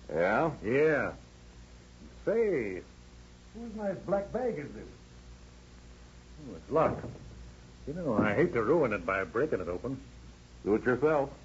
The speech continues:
Speaker 2: Well, now, maybe it won't be necessary. This key ring of yours is probably gonna come in handy. Now, let me see.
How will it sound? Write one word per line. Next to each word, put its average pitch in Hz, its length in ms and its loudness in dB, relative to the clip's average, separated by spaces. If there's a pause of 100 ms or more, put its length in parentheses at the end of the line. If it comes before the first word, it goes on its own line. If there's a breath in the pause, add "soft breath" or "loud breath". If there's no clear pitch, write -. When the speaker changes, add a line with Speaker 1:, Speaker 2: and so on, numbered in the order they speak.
(360)
Speaker 2:
Well, 185 120 -8
now, 165 180 0
maybe 127 320 4
it 139 100 8
won't 123 200 4
be 127 80 6
necessary. 92 640 2
This 120 160 -2 (540)
key 226 160 4
ring 139 220 6
of 104 120 4
yours 139 280 6
is 127 120 4
probably 156 280 4
gonna 160 200 6
come 180 180 4
in 180 100 6
handy. 139 380 4 (380)
Now, 98 140 -4
let 123 200 0
me 110 140 -2 (100)
see. 95 160 0